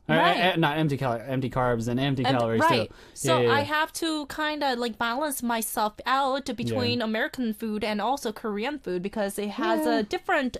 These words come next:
Speaker 2: ele-, uh,
Speaker 1: Right, right, right.
Speaker 2: element. And,
Speaker 1: As far as
Speaker 2: uh,
Speaker 1: nutrition goes, absolutely.
Speaker 2: Exactly.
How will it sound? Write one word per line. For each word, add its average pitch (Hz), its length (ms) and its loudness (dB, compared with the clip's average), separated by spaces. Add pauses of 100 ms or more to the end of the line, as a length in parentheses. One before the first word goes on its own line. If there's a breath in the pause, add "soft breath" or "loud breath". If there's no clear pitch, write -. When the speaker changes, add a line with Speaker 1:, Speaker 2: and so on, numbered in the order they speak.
Speaker 2:
ele-, 262 160 2
uh, 285 40 0 (180)
Speaker 1:
Right, - 0 -
right, 196 400 2
right. - 100 4
Speaker 2:
element. 202 460 0 (400 loud breath)
And, 226 320 2
Speaker 1:
As 226 100 4
far 175 120 6
as 156 80 4
Speaker 2:
uh, - 20 2
Speaker 1:
nutrition 147 420 0
goes, 113 200 0
absolutely. 127 420 2
Speaker 2:
Exactly. 196 600 2